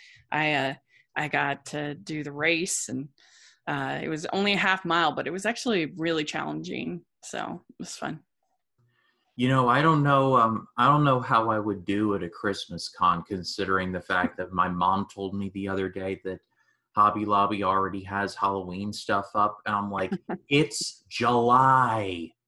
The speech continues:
Speaker 2: What are we doing, people?" <laughs> Like, seriously.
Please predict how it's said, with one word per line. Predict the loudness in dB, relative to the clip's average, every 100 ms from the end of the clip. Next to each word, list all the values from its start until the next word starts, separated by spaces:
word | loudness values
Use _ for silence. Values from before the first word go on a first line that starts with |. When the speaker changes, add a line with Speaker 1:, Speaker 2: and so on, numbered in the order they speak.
| -6
Speaker 2:
What | 2 4 6
are | 6 4 2
we | 0
doing, | 4 4 4 2 0 -2
people?" | -2 -2 -2 -4 -2 -6 -12
<laughs> | _
Like, | -6 -6 -8 -18
seriously. | -6 -2 -2 -4 -8 -18